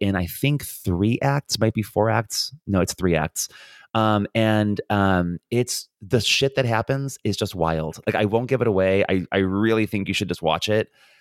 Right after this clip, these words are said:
And, um, you will laugh a lot. <laughs> There's, there's a lot of funny shit that happens, but also, like, a lot of crazy shit. And just, like, you, like, you, you can't believe this, that this is going on. Um, it's, it's ultimately a movie about, like, the haves and the have-nots.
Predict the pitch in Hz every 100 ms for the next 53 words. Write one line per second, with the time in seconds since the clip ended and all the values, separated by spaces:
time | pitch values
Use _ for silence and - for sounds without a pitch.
0 | _ 110 104 101 95 - 92 90 90 95
1 | 104 95 82 82 104 - - 87 71 71
2 | 95 127 - 107 - 117 143 127 110 117
3 | 107 85 95 110 - 110 104 - 104 95
4 | 95 95 107 113 - - - - - 110
5 | 107 107 120 110 98 90 - 92 87 80
6 | - 92 95 110 - 117 - - - 90
7 | 87 80 90 - 82 - 80 98 87 90
8 | 110 92 80 98 - 101 87 85 78 -
9 | - 85 82 76 76 76 71 69 73 -
10 | _ - - - 113 110 127 - - 123
11 | 123 - 139 135 139 131 131 123 120 120
12 | 123 117 107 104 101 98 95 90 92 82
13 | 87 87 90 85 82 80 80 78 104 -
14 | -